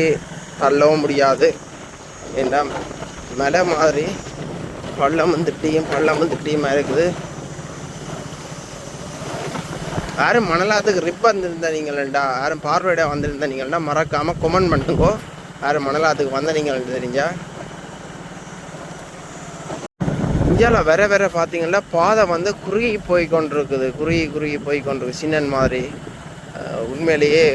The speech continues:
கொஞ்சம் நெஞ்சு பக் பக்கன்னு இருக்குது. இவ்வளோ நேரம் பாரதி என்ன இருக்கேக்க ஒண்ணும் தெரியல. இந்த இடத்துல பெரிய கிடங்கு ஒன்று இருக்குது. இந்த இடத்துல,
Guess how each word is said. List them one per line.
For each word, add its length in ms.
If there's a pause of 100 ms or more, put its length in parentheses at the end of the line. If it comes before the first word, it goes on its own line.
(180)
கொஞ்சம் 380 (1160)
நெஞ்சு 280
பக் 200
பக்கன்னு 340
இருக்குது. 240
இவ்வளோ 140
நேரம் 260
பாரதி 320
என்ன 200 (220)
இருக்கேக்க 460 (320)
ஒண்ணும் 280
தெரியல. 340
இந்த 180
இடத்துல 200
பெரிய 240
கிடங்கு 360
ஒன்று 180
இருக்குது. 260 (1800)
இந்த 160
இடத்துல, 320